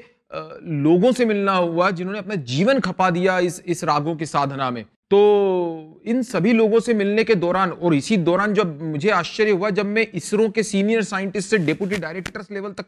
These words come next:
के लोगों को इस टीम में लाने के प्रयत्न में जब मैंने कोशिश की, तो ऐसा लगा कि काश ऐसा कुछ हो सके कि जो अभी हम लोग अलग-अलग क्षेत्र से गर्भ संस्कार विज्ञान के लिए कर रहे हैं,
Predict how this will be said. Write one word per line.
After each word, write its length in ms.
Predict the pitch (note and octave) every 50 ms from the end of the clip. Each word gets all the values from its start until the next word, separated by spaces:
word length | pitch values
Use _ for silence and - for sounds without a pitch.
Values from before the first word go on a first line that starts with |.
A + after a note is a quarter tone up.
| -
के 60 | G#3
लोगों 260 | G3 F3+ F3+ F3 G3 G#3
को 120 | G#3 G#3
इस 180 | G3 F#3 - -
टीम 140 | F#3+ G3
में 140 | F#3+ G3+ G3+
लाने 220 | F#3+ F3+ F3 F#3 F#3
के 100 | F#3 G3
प्रयत्न 380 | - F3 F3 F3 - F#3 F3+
में 80 | F3+ E3+
जब 100 | F3 E3+
मैंने 260 | E3+ E3+ E3 E3+ E3+
कोशिश 360 | E3 - D3+ C#3 - D3+ C#3+
की, 160 | - - F3 G#3 - - _ _ _ _ _ _ _ _ -
तो 180 | - B3 - -
ऐसा 240 | E3 E3 E3 - C4
लगा 300 | B3 A3 F#3 E3+ G3+ B3
कि 120 | - - C#4
काश 480 | - - F3+ G3+ A#3 C4+ B3+ - - - -
ऐसा 300 | F3 F3+ F3+ F3+ - B3
कुछ 260 | A#3+ A#3+ A#3+ G3+ -
हो 100 | F#3 F#3+
सके 320 | F#3 - G3 - G3 A3 A#3
कि 120 | A3 A#3
जो 220 | F3 C#3 C3+ F#3+ A3
अभी 380 | A3+ - - E3 D3 F3+ G#3+
हम 160 | G#3 F#3 G3
लोग 340 | G3+ F#3+ G#3+ A3 G3 - -
अलग-अलग 400 | E3 F3+ G#3 G#3+ G3 G3+ G3+ G3
क्षेत्र 460 | - - - F#3+ F#3 F3 - - F#3
से 200 | F#3 - - A3
गर्भ 220 | F#3+ E3+ F3+ F#3+ F#3+
संस्कार 460 | - F#3 F#3 E3+ - - F#3 F#3 F#3+
विज्ञान 460 | F3 F3 D3+ D#3 D#3 F3 F3+ F#3 F#3
के 80 | - F3
लिए 100 | E3+ D#3
कर 160 | - D#3 C#3
रहे 200 | C3+ C#3 C#3+ C3+
हैं, 220 | C#3 D#3 F#3+ A3+